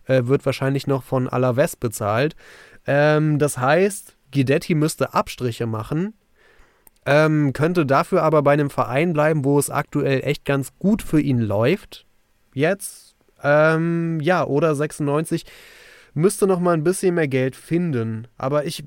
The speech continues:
bin immer noch skeptisch, ob das klappt, weil der, die verlangen halt eine hohe Ablöse und der verlangt viel Gehalt.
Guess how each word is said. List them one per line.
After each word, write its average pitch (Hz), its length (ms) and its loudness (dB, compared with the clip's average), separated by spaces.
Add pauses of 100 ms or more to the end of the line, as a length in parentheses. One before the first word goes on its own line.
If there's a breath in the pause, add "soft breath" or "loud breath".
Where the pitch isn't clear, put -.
bin 190 260 2
immer 247 200 0
noch 208 140 2
skeptisch, 202 440 -2
ob 175 140 0
das 156 200 -4
klappt, 175 440 -2
weil 160 320 2
der, 151 680 2 (120)
die 147 200 -8
verlangen 156 420 0
halt 170 120 -2
eine 151 120 0
hohe 143 240 2
Ablöse 147 560 0
und 135 160 0
der 131 80 0
verlangt 131 400 -2
viel 147 160 -2
Gehalt. 135 480 0